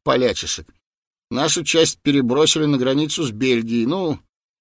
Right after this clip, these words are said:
вы сами знаете, что было потом. Мы прошли через эту Бельгию, как нож через масло, а потом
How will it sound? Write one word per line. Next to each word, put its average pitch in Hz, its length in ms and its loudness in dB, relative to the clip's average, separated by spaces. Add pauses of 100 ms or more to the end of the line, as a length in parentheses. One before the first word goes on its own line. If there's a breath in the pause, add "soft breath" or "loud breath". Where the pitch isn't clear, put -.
(140)
вы 135 120 2
сами 135 340 2
знаете, 104 440 -4
что - 220 -6
было 92 200 -6
потом. 85 460 -10 (380)
Мы 135 180 0
прошли 147 480 2
через 147 300 0
эту 143 240 0
Бельгию, 131 560 2
как 135 240 -2
нож 147 320 4
через 113 360 -2
масло, 107 540 -4 (460)
а 131 160 -4
потом 160 580 0